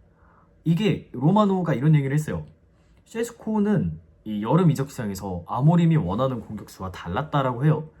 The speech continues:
아모림은 골을 많이 넣는 전통 구 번을 원했다고 하고요. 그 다음에 또 지원을 못 받다고 느낌, 느꼈으며 또 현재 상황에 불만이 있고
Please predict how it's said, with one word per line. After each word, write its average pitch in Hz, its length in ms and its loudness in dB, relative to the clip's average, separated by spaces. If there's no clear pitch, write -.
아모림은 165 600 0
골을 262 260 0
많이 131 260 2
넣는 123 300 -4
전통 143 400 -2
구 - 160 -8
번을 131 240 -2
원했다고 120 540 -6
하고요. 151 440 0
그 - 100 -20
다음에 156 640 6
또 120 220 -4
지원을 151 400 4
못 87 160 -4
받다고 175 360 2
느낌, 95 500 -6
느꼈으며 151 920 -2
또 110 120 -10
현재 170 240 2
상황에 165 320 4
불만이 107 440 -4
있고 190 600 -2